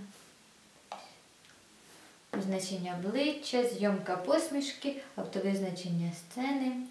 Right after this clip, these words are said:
автоспуск. Ось розмір фото, тільки тринадцять мегапікселів. Нам не дають.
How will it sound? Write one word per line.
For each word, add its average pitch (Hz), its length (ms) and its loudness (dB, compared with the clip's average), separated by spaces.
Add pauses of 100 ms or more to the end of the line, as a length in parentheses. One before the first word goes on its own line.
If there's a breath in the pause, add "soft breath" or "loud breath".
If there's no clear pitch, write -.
(380)
автоспуск. 208 1120 -4 (1500)
Ось 247 240 -8
розмір 202 460 2 (220)
фото, 277 480 2
тільки 247 420 2
тринадцять 208 520 -4
мегапікселів. 180 920 -6
Нам 220 160 -4 (120)
не 180 240 -4
дають. 170 440 -6